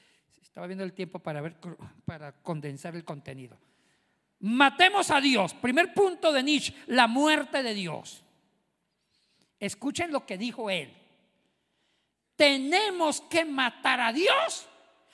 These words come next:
para que el hombre disfrute de su existencia.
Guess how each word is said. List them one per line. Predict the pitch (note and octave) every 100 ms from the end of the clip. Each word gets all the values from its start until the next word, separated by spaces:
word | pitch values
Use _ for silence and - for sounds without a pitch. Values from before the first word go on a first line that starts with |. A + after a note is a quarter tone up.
| - -
para | D4 C#4 C#4
que | C#4+
el | C4 E4+
hombre | G4 D#4 B3+ A#3+ F3 -
disfrute | A3+ A#3 - C#4 D#4+ D#4+
de | C#4+ A#3+
su | B3 A#3+
existencia. | - D#4 - B4 C5+ - - _ _ _ _ - F2 - -